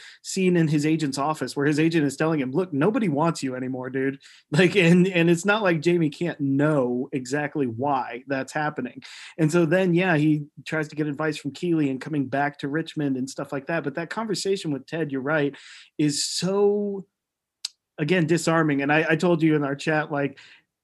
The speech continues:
you know, when, when Ted asked him how he is, and he just quickly goes through, like, "I'm good. Yeah, I'm all right. You know, it's fine."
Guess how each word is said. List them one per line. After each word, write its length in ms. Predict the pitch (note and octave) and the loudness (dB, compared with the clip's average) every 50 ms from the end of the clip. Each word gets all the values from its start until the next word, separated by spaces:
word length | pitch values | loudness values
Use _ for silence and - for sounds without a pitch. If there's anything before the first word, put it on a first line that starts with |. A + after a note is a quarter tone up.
| _ - | _ -2
you 80 | E3 D3+ | 0 2
know, 180 | D3 D3 D3 | 2 2 2
when, 280 | C#3+ C3+ D#3 D3+ D3+ E3 E3 | 2 2 2 2 2 0 0
when 260 | E3 D#3 D3+ D3+ D3 | 0 0 0 0 0
Ted 240 | - E3+ E3 D#3+ D#3 | 0 2 2 4 4
asked 240 | D3 D3 D3+ - D#3+ | 4 2 2 0 -2
him 100 | D3 C3 | -2 -2
how 200 | D3+ D3+ D3 D3 | 0 0 2 2
he 140 | C#3+ C#3+ | 2 4
is, 200 | D3+ D3+ D3 C#3 | 4 2 2 2
and 120 | D3 C3+ C#3 | 0 -2 0
he 160 | C#3+ D3+ D3 | 0 0 0
just 280 | C#3+ D3 D3 C3+ - - | 2 0 -2 -2 -2 -6
quickly 340 | - - D#3+ D#3+ D#3 C#3+ | -4 -4 -2 0 0 0
goes 280 | C3+ C#3 D3 C#3+ C#3+ C#3+ | 0 2 0 0 0 -2
through, 180 | - D#3 D3 C#3+ | -2 -2 0 0
like, 300 | C#3+ C#3 C#3 C#3+ C#3+ G3 | 0 0 -2 -2 -4 -4
"I'm 80 | G3+ | -4
good. 300 | A3+ D#4+ C#4+ F#3 C3 A#2+ - _ G3+ | -2 0 0 0 -2 -4 -8 _ -2
Yeah, 140 | F3+ D3 F#3 - | -2 -2 -4 -4
I'm 120 | G#3+ A3 | -2 0
all 60 | F3+ | 0
right. 180 | D3+ D#3 D#3+ - _ _ | 0 0 -2 -6 _ _
You 80 | - F#3 | -6 -4
know, 120 | E3+ F#3 | -4 -4
it's 100 | F#3+ - | -4 -6
fine." 280 | - C#3 B2+ C3 D3 | -6 -8 -8 -8 -10